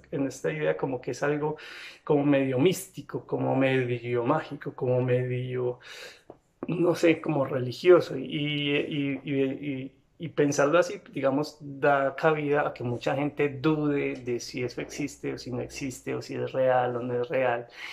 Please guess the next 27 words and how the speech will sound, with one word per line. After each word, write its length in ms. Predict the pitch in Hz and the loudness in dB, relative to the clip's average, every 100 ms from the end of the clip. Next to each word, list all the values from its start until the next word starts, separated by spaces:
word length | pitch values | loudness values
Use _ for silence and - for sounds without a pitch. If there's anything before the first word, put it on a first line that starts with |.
| - - - | -14 -18 -6
Pero 200 | - 156 | 2 4
la 140 | 151 147 | 8 8
verdad 360 | 147 185 226 | 8 6 6
es 200 | 214 190 | 4 0
que 120 | - 196 | -8 -10
es 100 | 208 | -4
bastante 480 | 208 - 185 - | -4 -2 -4 -2
lógico 400 | 208 165 120 - - - | 2 2 0 -8 -14 -10
y 180 | 147 139 | -4 -2
es 100 | 135 | 0
bastante 500 | 143 - 151 123 151 | -2 0 -2 -2 -6
coherente, 580 | 135 139 143 131 - - - | -6 0 0 0 -4 -16 -12
¿cierto? 420 | - 160 160 - _ - - - - - - | 2 2 2 -14 _ -20 -18 -16 -16 -14 0
Em, 680 | 147 139 131 131 123 - - - - _ _ _ - 165 | 2 2 2 0 -2 -6 -10 -20 -20 _ _ _ -14 -8
si 160 | - 175 | 0 4
nos 220 | 165 151 | 4 4
detenemos 540 | 151 156 156 170 208 | -2 0 2 2 4
a, 140 | 185 160 | 4 4
a 260 | 170 160 | 2 -4
pensar 400 | - 143 127 151 151 - _ | -2 -2 2 0 0 -16 _
simple 380 | - 185 160 185 | -8 -6 -4 -4
y 40 | |
llanamente 800 | 165 180 180 185 185 180 185 180 | 0 2 2 2 -2 -2 2 2
diez 420 | 175 180 180 175 | 2 2 2 0
o 100 | 170 | -6
quince 320 | - 175 170 175 | -6 -4 -4 -2
segunditos, 800 | 160 131 135 135 147 - 165 | -2 0 -2 -2 -4 -4 -4